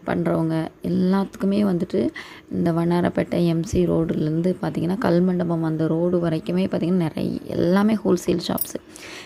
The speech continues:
நைட்டி, ஸ்கர்ட்ஸு, ஷர்ட்டு, ட-, ட்ராக்ஸு, அந்த மாதிரி இன்னர் வேர்ஸ் எல்லாமே பார்த்தீங்கன்னா உங்களுக்கு ஹோல்சேல் ப்ரைஸஸில் இருக்கிறதும், மெயின் ரோட்ல பார்த்தீங்கன்னா உங்களுக்கு, அ, சிங்கிள் பீஸ் வாங்குற ரீட்டெயில் இருக்கும், ஹோல்சேலும் இருக்கும்.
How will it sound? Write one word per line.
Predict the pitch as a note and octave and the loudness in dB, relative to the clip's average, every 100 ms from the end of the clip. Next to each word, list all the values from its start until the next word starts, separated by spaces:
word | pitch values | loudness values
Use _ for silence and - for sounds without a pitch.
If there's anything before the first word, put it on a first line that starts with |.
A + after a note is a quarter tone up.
| - | -8
நைட்டி, | E3+ E3+ E3 F3 E3+ E3 | 0 0 0 0 0 0
ஸ்கர்ட்ஸு, | E3+ - F3+ E3+ - - E3 E3 - - - - - | -2 0 2 2 0 0 0 0 -4 -20 -20 -10 -2
ஷர்ட்டு, | F3 F3 - E3+ D#3+ | 0 0 0 0 0
ட-, | E3+ E3 D#3+ D#3+ D#3 E3+ | 0 0 0 0 -2 0
ட்ராக்ஸு, | D#3+ E3 - - - E3 E3 - - - - - - - - - - - - | 2 0 -4 -6 0 2 0 -4 -16 -20 -20 -20 -20 -20 -20 -20 -20 -16 -4
அந்த | F3+ | 0
மாதிரி | F3 F3 F3 F3 | 2 6 6 6
இன்னர் | F3 F3 | 4 2
வேர்ஸ் | E3+ D#3+ G#3 - | 2 0 -2 -8
எல்லாமே | - F3 F#3+ G#3+ G#3+ G#3+ | -2 2 2 2 2 0
பார்த்தீங்கன்னா | G#3 F3+ E3+ E3+ | -2 -2 -2 0
உங்களுக்கு | G3 F#3 F3+ G#3+ | 0 0 0 -2
ஹோல்சேல் | F#3 F3+ F#3 G3+ G3 | 0 0 0 -2 0
ப்ரைஸஸில் | F#3 F3 F3 F3+ E3+ F3 E3+ | 2 2 2 -4 -2 0 2
இருக்கிறதும், | E3+ D#3+ - F#3 A3+ - - - - | 0 0 0 2 2 0 -10 -16 -10
மெயின் | - F#3+ G#3+ G#3+ | 2 4 4 4
ரோட்ல | G#3 F#3+ F#3+ | 2 2 0
பார்த்தீங்கன்னா | F#3+ - F3 F3 F#3+ | 0 -4 -4 -2 0
உங்களுக்கு, | G3+ F#3 F#3 A#3+ - - - | 0 0 2 0 -2 -10 -2
அ, | F#3 F3+ | 0 0
சிங்கிள் | F3 G3+ G3 F#3 | 0 2 2 2
பீஸ் | F#3 F3 - | 0 0 0
வாங்குற | F3 E3 F3 | 0 2 2
ரீட்டெயில் | F3+ E3+ F3+ F3 F3 - | 2 2 4 2 0 -4
இருக்கும், | F3+ F3 - G#3 A#3+ | -6 -4 -2 0 2
ஹோல்சேலும் | F3+ F3 - E3 E3+ | 2 2 0 -4 -2
இருக்கும். | - - A#3 | -2 -2 -2